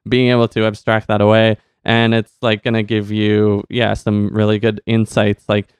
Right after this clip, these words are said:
maybe you don't build every feature that is asked for from the different teams, but you'll start seeing those common patterns, and it'll give you better guidance. And then that goes, yeah, li-,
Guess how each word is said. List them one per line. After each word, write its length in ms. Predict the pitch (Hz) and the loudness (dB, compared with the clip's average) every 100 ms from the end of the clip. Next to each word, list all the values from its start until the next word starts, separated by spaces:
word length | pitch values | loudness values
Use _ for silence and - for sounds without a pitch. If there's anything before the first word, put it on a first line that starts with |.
| - | -4
maybe 260 | 113 123 123 | 0 0 0
you 220 | 120 113 | 2 2
don't 300 | 123 123 104 | 2 0 2
build 280 | 120 113 - | 2 0 -2
every 320 | 120 120 120 113 | -2 2 2 0
feature 400 | - 123 120 107 | -2 -2 0 2
that 220 | 107 - | 2 0
is 160 | 104 | -2
asked 320 | 110 139 160 - | 0 -2 -2 0
for 220 | 120 123 | 2 2
from 200 | - 110 | -2 -4
the 80 | 110 | -2
different 300 | 113 113 - | -2 -2 -4
teams, 380 | 117 113 110 | -2 -2 -2
but 200 | - 110 | -2 -2
you'll 140 | 117 123 | 0 -2
start 300 | - 117 - | -2 -4 -4
seeing 280 | 123 117 113 | -6 -4 -2
those 180 | 107 - | -4 -4
common 340 | 117 107 107 | -4 -2 -2
patterns, 540 | - 110 110 110 110 | -2 -2 0 -2 -4
and 280 | 110 107 104 - | -4 -4 -6 -6
it'll 260 | 110 110 | -4 -4
give 180 | 107 110 | -4 -4
you 80 | 110 | -2
better 220 | 107 113 | -2 -2
guidance. 460 | - 110 113 120 - | -2 -2 -2 -2 -2
And 120 | 110 | 0
then 180 | 110 104 _ _ _ | 2 0 _ _ _
that 240 | 117 117 107 | -2 0 0
goes, 360 | 117 110 107 - | 2 2 -2 -6
yeah, 260 | 117 113 104 - _ _ _ - | -2 -2 -2 -8 _ _ _ -4
li-, 200 | 117 113 | 0 0